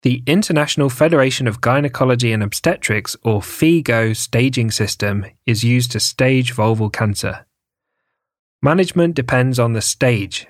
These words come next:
and may involve a wide local excision to remove the cancer, groin lymph node dissection, chemotherapy, and radiotherapy.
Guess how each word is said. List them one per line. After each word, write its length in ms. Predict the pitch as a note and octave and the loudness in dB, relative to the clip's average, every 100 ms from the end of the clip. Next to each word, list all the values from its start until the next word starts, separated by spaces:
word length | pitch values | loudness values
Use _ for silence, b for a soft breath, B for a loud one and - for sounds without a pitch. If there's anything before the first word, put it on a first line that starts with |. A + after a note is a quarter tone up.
| _ | _
and 200 | A2 A2+ | 0 2
may 160 | D3 | 2
involve 520 | E3+ C#3 A#2+ A2+ A#2 A2 | 2 0 0 2 0 -2
a 140 | G#2 | -4
wide 580 | G2+ A#2 B2+ C#3+ C#3 A2 | -2 2 4 2 0 -2
local 380 | G#2+ C#3 - B2+ | 0 0 0 -2
excision 600 | A#2+ - G2+ G#2 G2+ G2+ - | -2 -4 -2 0 -2 -4 -2
to 100 | A2 | 0
remove 460 | G2+ A2 C#3+ D3 | 2 2 2 0
the 80 | B2+ | -4
cancer, 600 | - G#2 G2+ G#2+ G#2 A#2+ b b b b _ _ _ | -4 -4 -2 -2 0 -2 b b b b _ _ _
groin 480 | A#2 C3 D3 C#3+ D3 - | 0 2 2 0 -2 0
lymph 340 | B2 C#3+ - | 0 0 -2
node 280 | A#2+ A#2 A2 | 0 0 0
dissection, 880 | G#2+ G#2+ - B2+ - G#2 F#2+ A#2 A#2+ _ _ _ _ _ _ _ | -2 0 -2 -2 -2 -4 -2 -4 -4 _ _ _ _ _ _ _
chemotherapy, 1120 | - E3+ E3+ B2+ B2 A#2+ A#2+ A#2+ A#2 A#2 B2 - _ - | 0 2 4 2 0 0 0 0 0 0 -4 -10 _ -4
and 460 | A2+ A2+ A2 A#2+ - | 0 0 -2 -6 -2
radiotherapy. 920 | A#2 A#2 G#2+ G2 G#2+ G#2 - F#2 - | 0 0 -2 -4 -4 -4 -6 -14 -14